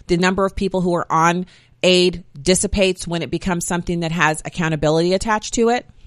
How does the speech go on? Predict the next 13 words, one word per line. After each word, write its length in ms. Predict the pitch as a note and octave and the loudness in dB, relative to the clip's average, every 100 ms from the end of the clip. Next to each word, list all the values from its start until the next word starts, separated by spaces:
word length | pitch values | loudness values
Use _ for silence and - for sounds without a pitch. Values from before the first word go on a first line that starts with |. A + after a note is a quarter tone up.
| - - _ _ _ _ _ _ _ _ - | -20 -20 _ _ _ _ _ _ _ _ -8
So 220 | - A#3 | 4 6
in, 200 | A3 G#3 - | 6 2 -2
even 240 | B3 C#4+ | 0 2
in 60 | D#4+ | 2
dispensing 480 | C4+ - A#3 G#3+ G#3 | 0 0 0 0 -2
aid, 360 | E3 D#3+ D3 | 0 0 0
the 80 | D#3+ | -2
church 480 | E3 - A#3+ C4 - - - - | -2 2 2 2 -8 -14 -20 -10
rewards 540 | F#3 G3 F3+ G3 A#3 G#3 | 0 2 4 6 4 2
virtue 480 | F3 F3 - F3 E3+ | 0 0 0 -2 0
and 180 | E3 | 0
discourages 640 | E3+ - - G3+ G3+ F3+ D#3+ | -2 -2 0 0 2 0 -2
vice. 520 | D#3 C#3 - - - | 0 0 -2 -10 -14